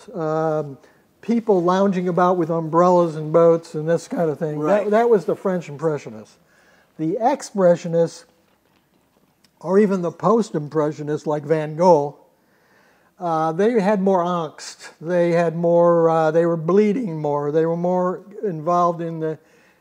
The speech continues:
Speaker 1: the people and various socialist causes.
Speaker 2: Mm-hmm.
Speaker 1: And their, therefore, their work is a little more serious.
Speaker 2: Mm-hmm.
Speaker 1: In some cases, less colorful, but always more, uh, dal vero, after truth, after life,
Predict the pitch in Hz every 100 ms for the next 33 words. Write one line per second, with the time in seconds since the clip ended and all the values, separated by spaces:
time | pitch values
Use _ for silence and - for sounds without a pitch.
0 | _ 220 170 156 156 180 214 - 180 170
1 | 165 165 160 175 170 170 156 - 202 208
2 | 170 156 131 - 156 147 135 131 147 151
3 | 110 123 _ _ _ _ - 156 156 156
4 | 156 156 160 160 160 165 170 180 180 185
5 | 170 160 160 180 180 147 160 160 156 143
6 | 143 170 160 143 143 135 - _ _ 113
7 | 107 104 - 156 135 202 190 - 165 160
8 | - 156 135 147 160 147 - 190 233 240
9 | 214 233 226 214 - _ 170 165 165 165
10 | 175 180 175 143 160 156 156 151 - _
11 | _ _ _ 160 156 151 151 147 - _
12 | - 156 170 160 160 156 185 180 156 135
13 | 135 160 - 160 147 - 214 151 - -
14 | 156 147 - 151 180 143